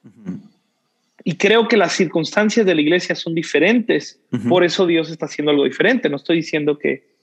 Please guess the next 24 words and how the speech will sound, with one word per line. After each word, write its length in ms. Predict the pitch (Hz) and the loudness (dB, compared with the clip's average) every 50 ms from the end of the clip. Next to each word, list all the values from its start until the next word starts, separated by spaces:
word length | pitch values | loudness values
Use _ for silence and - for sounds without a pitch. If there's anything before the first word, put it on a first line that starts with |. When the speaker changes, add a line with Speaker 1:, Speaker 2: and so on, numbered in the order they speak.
| _ _ - | _ _ -12
Speaker 1:
Ujú. 100 | - - | -10 -4
Speaker 2:
que, 100 | - - 143 | -2 0 2
"Oh, 600 | 175 190 202 220 233 240 233 233 233 240 226 220 | 4 4 4 4 4 4 4 2 2 2 2 2
esos 420 | 220 214 180 175 - - 208 - - | 0 0 -2 -4 -8 -10 -10 -6 -2
tiempos 520 | - 214 208 196 196 - 214 190 190 - | 0 0 0 0 0 -2 -2 -2 0 0
eran 200 | 196 185 190 185 | -2 -2 -2 -2
el 100 | 180 175 | 0 0
avivamiento". 560 | 170 160 156 147 147 151 156 160 - - 165 - - - - - - | 0 0 -2 -2 -2 -4 -4 -4 -6 -8 -10 -10 -14 -20 -20 -12 -8
Speaker 1:
Ajá. 180 | - 107 107 - | -6 -4 0 2
Speaker 2:
No, 140 | 196 233 262 | 2 2 4
no, 180 | 254 247 233 202 | 4 2 2 0
sé, 340 | - - - 202 214 - - | -2 0 0 0 0 0 -2
sé 280 | - - - 208 202 | -4 0 2 2 2
que 100 | 208 - | 2 2
hay 80 | 220 226 | 2 4
momentos 500 | 208 208 196 175 170 170 170 - 190 175 | 4 2 2 0 0 -2 -2 -2 -2 -2
diferentes, 500 | 160 147 - - 143 170 208 208 185 - | -2 -4 -2 -2 -2 -2 -2 -4 -8 -10
pero 260 | - - 143 135 127 123 | -10 -8 -6 -4 -4 -4
eran 260 | 127 151 160 160 165 - - - - - - - _ - - _ _ _ _ _ _ _ _ _ _ _ _ _ _ _ _ _ _ | -4 -6 -6 -8 -8 -12 -16 -20 -20 -20 -20 -20 _ -20 -20 _ _ _ _ _ _ _ _ _ _ _ _ _ _ _ _ _ _
impresionante 1700 | - 165 170 185 190 196 196 185 - - 175 165 160 147 - - 160 143 143 139 139 143 160 180 208 220 208 - - 139 135 123 120 120 - - _ _ _ _ | -4 0 4 4 6 6 6 4 4 2 2 2 2 2 2 2 2 2 2 2 0 0 2 2 2 2 2 2 4 4 4 4 2 -2 -8 -18 _ _ _ _
cómo 560 | - - 156 151 156 170 185 196 196 - - _ _ _ _ _ _ _ - | -4 0 0 2 2 2 2 2 2 -2 -4 _ _ _ _ _ _ _ -2
el 300 | 151 156 156 151 135 - _ _ _ _ _ - | 0 2 2 0 -2 -6 _ _ _ _ _ -8
tiempo 640 | - 160 165 196 208 214 226 220 196 - 202 185 | -6 -2 0 2 2 2 2 2 0 0 -2 -2
mismo 760 | 170 165 180 196 208 185 - - 180 165 151 143 139 - - | -2 -2 -2 -2 -2 -4 -4 -6 -6 -4 -2 -4 -4 -6 -10